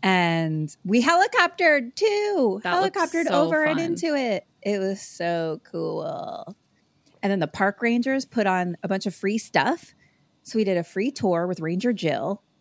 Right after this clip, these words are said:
Speaker 2: Oh,
Speaker 1: And
Speaker 2: Ranger
Speaker 1: she was pretty
Speaker 2: Jill.
Speaker 1: spectacular.
Speaker 2: She sounds it.
Speaker 1: And she talked all about, she was, like, fucking cool. She was like, "Yeah, it, I, you know, think a lot every time I put my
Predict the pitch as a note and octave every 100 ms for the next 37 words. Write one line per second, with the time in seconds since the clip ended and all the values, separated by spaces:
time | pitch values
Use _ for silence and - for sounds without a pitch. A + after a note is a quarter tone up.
0 | _ _ _ _ F4 F#4+ C#4+ C4 A4 G#4
1 | F4+ G3+ F#3+ G4+ A4 F#4+ F#4 A4 A4+ -
2 | D3 G3 - _ - F4 - - G4 A4+
3 | G3+ D#3+ D#3 - F#3+ F3+ - G#3 G3+ G3+
4 | - G#3 G3 - _ F#3 G3 G#3 G3 F#3
5 | F3+ - _ _ - - G#3 E4+ C5+ A#4+
6 | - _ _ _ _ _ _ _ _ _
7 | _ _ _ _ _ _ - - G#3+ G#3
8 | G#3+ G3+ G3+ D#3+ - - _ _ _ -
9 | - A#3 G#3 G#3+ G#3 G3+ C#4 G#3+ - G#3
10 | G#3+ _ _ _ G#3 G#3 G#3+ A3 A3 -
11 | _ _ _ _ _ _ _ _ _ _
12 | _ A3 A#3 F3+ F3+ G#3+ A#3 B3+ D#4+ -
13 | F#3+ F3 G3 E3 D#3+ E3 E3 D#3+ D#3+